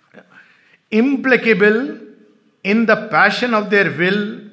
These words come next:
lifting the hammers of titanic toil।" ये नेक्स्ट पेज पर ही हम लोग पढ़ रहे हैं। "The demiurges of the universe work, they shape with giant strokes their own,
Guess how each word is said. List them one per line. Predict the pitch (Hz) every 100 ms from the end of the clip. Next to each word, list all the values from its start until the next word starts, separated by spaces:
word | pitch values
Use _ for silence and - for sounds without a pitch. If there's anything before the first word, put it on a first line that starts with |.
| - _ _ _ _ _ _ _ _ _ - 135
lifting | 196 247 - 302 277
the | 247 - 151
hammers | 226 285 277 -
of | 233 -
titanic | 175 202 214 202 185 -
toil।" | 139 120 95 139
ये | 170
नेक्स्ट | 165 196 165
पेज | 175 175 175
पर | 151
ही | 135
हम | 143
लोग | 139 135
पढ़ | 123 120
रहे | 139
हैं। | - - - - - - - 147
"The | 262 208 135
demiurges | 170 226 302 294 277 208 254 240 233
of | 226
the | 202 143
universe | 208 226 214 214 - 127
work, | 175 170 - - - _ _ _ -
they | 180 202
shape | - - 208 262 - - 156
with | 190 - 143
giant | 175 226 233 220
strokes | - - 151 190 208 196 - -
their | 143 175 165
own, | 170 180 165 151